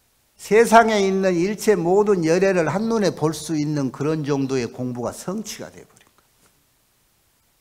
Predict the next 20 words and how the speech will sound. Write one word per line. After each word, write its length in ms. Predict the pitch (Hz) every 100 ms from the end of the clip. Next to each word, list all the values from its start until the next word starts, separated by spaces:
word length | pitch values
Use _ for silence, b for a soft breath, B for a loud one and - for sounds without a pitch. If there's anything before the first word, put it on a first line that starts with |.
| _ _ _ _ _ _ _ _ _ _ b b b b b -
처음에는 560 | 226 233 220 208 180
선지식 560 | 143 220 226 208 190 -
찾아서 640 | 185 180 175 - 156 147
이렇게 1200 | 139 147 170 165 160 151 143 139 135 135 - 131 -
끼고 280 | 156 147
저렇게 560 | 131 143 151 156 156 180
끼고 200 | 185 175
한 200 | 143 160
것 100 | 143
같았지요? 760 | 127 131 147 147 156 170 254 - _ _ _ _ _ _ b b _
벌써 300 | 139 135 143
이 140 | 131
정도만 520 | 139 160 151 139 123 120
와도 220 | 113 113
이렇게 300 | 117 117 113
모든 500 | 110 127 139 123 110
열애를 400 | 113 113 104 98
칭견하고 680 | - 143 123 101 101 101
그러는 220 | - 95
거야. 40 | _